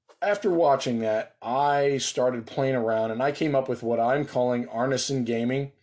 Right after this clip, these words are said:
And somebody on, uh, you know, online, snarky little a-holes, somebody said, "Do you have the rights to use that name?"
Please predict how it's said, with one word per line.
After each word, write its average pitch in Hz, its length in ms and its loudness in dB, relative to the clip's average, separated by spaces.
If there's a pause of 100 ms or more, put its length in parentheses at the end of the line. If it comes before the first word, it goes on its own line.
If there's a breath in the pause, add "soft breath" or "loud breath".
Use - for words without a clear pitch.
(540 soft breath)
And 110 400 0
somebody 135 560 2
on, 113 720 0
uh, 110 180 0 (120)
you 117 120 -6
know, 113 300 0
online, 110 640 0
snarky 113 560 -4
little 110 260 -2
a-holes, 110 600 -2 (260 loud breath)
somebody 123 360 0
said, 107 260 -2
"Do 98 80 -10
you 135 260 -4
have 113 220 -4
the 104 100 -2
rights 107 480 0
to 104 140 -14
use 107 220 -8
that 107 180 -2
name?" 110 340 -4